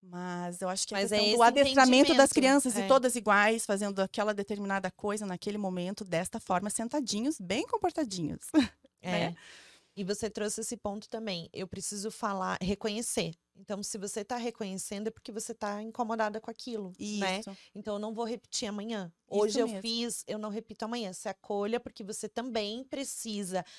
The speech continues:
Speaker 2: acolher os seus sentimentos. Você também viveu algo que você não queria ter vivido enquanto in-, né, na tua
Speaker 1: Na
Speaker 2: infância. E você reflete isso,
Speaker 1: E
Speaker 2: vem
Speaker 1: aparece
Speaker 2: como um ímpeto,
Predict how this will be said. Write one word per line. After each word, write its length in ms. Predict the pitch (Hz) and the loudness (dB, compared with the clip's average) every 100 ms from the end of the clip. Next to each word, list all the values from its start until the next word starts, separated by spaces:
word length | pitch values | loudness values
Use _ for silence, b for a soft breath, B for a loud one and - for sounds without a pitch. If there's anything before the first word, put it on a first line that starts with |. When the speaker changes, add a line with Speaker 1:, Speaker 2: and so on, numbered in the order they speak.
| B | B
Speaker 2:
acolher 380 | - 180 202 196 | -6 -2 2 2
os 80 | 202 | 2
seus 160 | 220 | -2
sentimentos. 520 | 214 190 - 185 190 - | -6 -6 -6 -6 -6 -8
Você 240 | 170 185 | -10 -12
também 540 | - 190 180 208 285 | -12 -8 0 2 2
viveu 500 | 330 311 247 247 233 | -2 -6 -2 0 2
algo 380 | 196 180 185 175 | 4 2 0 -8
que 120 | - 175 | -14 -6
você 260 | 185 196 | -4 -4
não 180 | 180 247 | -4 -4
queria 320 | 311 339 262 254 | -4 -6 -4 -4
ter 160 | 254 | -6
vivido 640 | 208 214 202 208 214 226 262 | -10 -12 -8 -8 -4 -2 -2
enquanto 440 | 233 226 196 - | -2 -4 -4 -6
in-, 160 | 190 190 | -8 -8
né, 220 | 196 190 | -2 0
na 160 | 196 190 | 0 -2
tua 120 | 196 | -4
Speaker 1:
Na 60 | 190 | -4
Speaker 2:
infância. 800 | 196 - 202 202 208 240 320 320 b b b _ | -6 2 6 6 4 0 -2 -2 b b b _
E 80 | 220 | -4
você 260 | 214 - | 0 0
reflete 600 | 226 254 294 370 - 320 | 0 2 6 6 4 0
isso, 160 | 220 190 | 2 4
Speaker 1:
E 100 | 185 | 4
Speaker 2:
vem 120 | 226 | 8
Speaker 1:
aparece 400 | 202 202 185 190 415 | 8 10 10 10 8
Speaker 2:
como 60 | 415 | 4
um 40 | |
ímpeto, 200 | 427 349 | 6 4